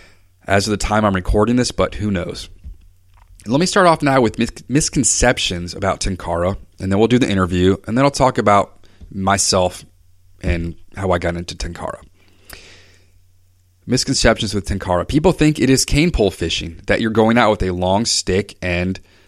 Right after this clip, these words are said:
line and just dragging a fly across the water. People think it is dapping a fly, where you take that long stick and line and just drag a little bug across the surface until a fish bites it. That's not true. People also think that you cannot catch big fish on Tenkara.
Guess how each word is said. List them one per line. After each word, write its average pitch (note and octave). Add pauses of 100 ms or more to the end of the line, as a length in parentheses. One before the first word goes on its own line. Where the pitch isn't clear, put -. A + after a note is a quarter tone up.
(540)
line F#2+
and F#2+
just F#2+
dragging G2
a G2
fly F#2
across F2+
the G2+
water. A#2
People A#2+
think B2+
it B2
is A2
dapping A#2+
a F2
fly, F#2
where F#2+
you G2
take A#2
that G2+
long F#2+
stick -
and G2+
line F#2
and G#2+
just F#2+ (500)
drag F#2+
a A2
little G#2
bug G2
across F#2+
the F#2+
surface G2
until G2
a G2
fish F#2+
bites C3
it. - (540)
That's F2+
not F#2
true. D3 (800)
People -
also D3
think C#3
that -
you G2+
cannot A2+
catch G#2
big F#2
fish -
on F2+
Tenkara. F2